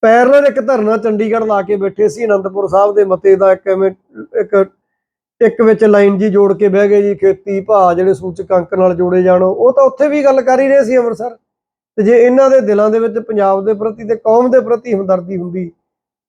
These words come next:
ਇਹ ਵੀ ਆ ਕੇ ਉੱਥੇ ਅੰਮ੍ਰਿਤਸਰ ਸੰਤਾਂ ਨਾਲ ਬੈਠਦੇ, ਤੇ ਅੱਜ ਨੂੰ ਨਤੀਜਾ ਹੀ ਕੁਛ ਹੋਰ ਹੁੰਦਾ।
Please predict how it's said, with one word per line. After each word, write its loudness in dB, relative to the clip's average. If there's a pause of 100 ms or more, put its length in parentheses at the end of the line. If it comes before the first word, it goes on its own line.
ਇਹ 2
ਵੀ 4
ਆ 4
ਕੇ -4
ਉੱਥੇ -2
ਅੰਮ੍ਰਿਤਸਰ -2
ਸੰਤਾਂ -2
ਨਾਲ -2
ਬੈਠਦੇ, -6 (1400)
ਤੇ 2
ਅੱਜ 2
ਨੂੰ 4
ਨਤੀਜਾ 0
ਹੀ 2
ਕੁਛ -2
ਹੋਰ 0
ਹੁੰਦਾ। -4